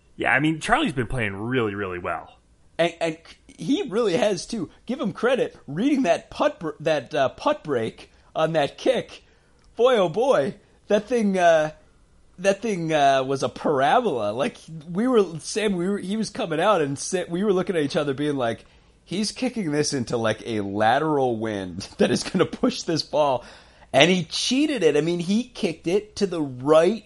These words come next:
Speaker 2: of the s-, of the post and watched it hook back in. I mean, he's, this is a kid who had woes last year,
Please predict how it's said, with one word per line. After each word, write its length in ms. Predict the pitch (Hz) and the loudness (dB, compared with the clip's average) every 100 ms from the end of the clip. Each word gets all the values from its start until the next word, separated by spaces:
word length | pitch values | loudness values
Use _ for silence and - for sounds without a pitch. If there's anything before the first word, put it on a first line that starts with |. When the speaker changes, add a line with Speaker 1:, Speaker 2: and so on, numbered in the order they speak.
| - | 0
Speaker 2:
of 440 | 151 143 143 143 | 4 4 2 -6
the 60 | 151 | -6
s-, 220 | 147 - | -4 -4
of 240 | - 143 127 | 0 0 0
the 80 | 139 | -4
post 580 | 208 233 143 - - - _ _ _ _ 123 | -2 -2 -2 -6 -10 -16 _ _ _ _ 2
and 340 | 127 143 120 | 2 2 0
watched 380 | 120 135 - - | 2 2 2 -4
it 80 | 160 | -4
hook 260 | 143 160 - | -2 -2 2
back 300 | 175 175 196 | 2 2 0
in. 160 | 226 | -2
I 40 | 147 | 0
mean, 240 | 139 139 | 2 2
he's, 440 | 139 156 170 - - _ _ | 0 -4 -6 -10 -14 _ _
this 160 | - 143 | -6 -4
is 80 | 165 | -4
a 60 | |
kid 160 | 175 196 | -4 -2
who 60 | 170 | 0
had 200 | 160 131 | 0 0
woes 320 | 143 160 156 | -2 -4 -4
last 380 | 147 170 - - | -4 -4 -4 -6
year, 260 | 107 110 | -6 -6